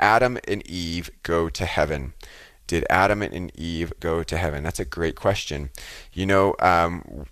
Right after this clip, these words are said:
it, it doesn't say specifically that Adam and Eve went to heaven, but we know that Adam and Eve knew God,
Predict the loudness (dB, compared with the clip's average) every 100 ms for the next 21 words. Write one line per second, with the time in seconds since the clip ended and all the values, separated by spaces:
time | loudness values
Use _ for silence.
0 | -20 -8 -6 -2 4 4 2 -8 -8 2
1 | 4 4 2 -4 -4 -2 -4 -2 -2 0
2 | 0 0 -2 -4 -4 -6 -6 -4 -2 -4
3 | -2 -2 -2 -6 -2 0 2 2 4 4
4 | 2 -2 -4 -4 -4 -10 -8 -2 0 0
5 | 0 0 2 -2